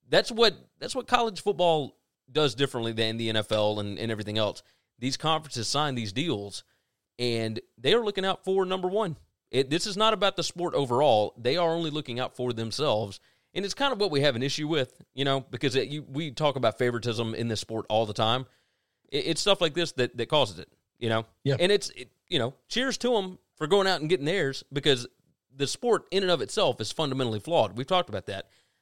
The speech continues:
Speaker 1: Uh, but until they do something to, to switch that around,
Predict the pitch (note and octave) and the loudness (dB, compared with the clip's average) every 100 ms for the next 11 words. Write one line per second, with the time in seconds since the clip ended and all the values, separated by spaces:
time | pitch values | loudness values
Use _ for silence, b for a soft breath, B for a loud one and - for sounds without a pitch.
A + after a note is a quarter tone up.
0 | _ G#2+ G#2+ G2+ A#2+ D#3 F3+ A#3 A#3+ E3+ | _ 0 2 2 0 -2 2 2 2 0
1 | F3+ G3 F#3+ F#3 D#3+ D3 D3+ C#3 B2+ B2+ | 0 -2 -2 -4 -4 -4 -4 -4 -4 -8
2 | A#2 - - E3 D#3+ B2 C#3 F3 D#3+ | -8 -8 -8 -4 -2 0 0 0 -2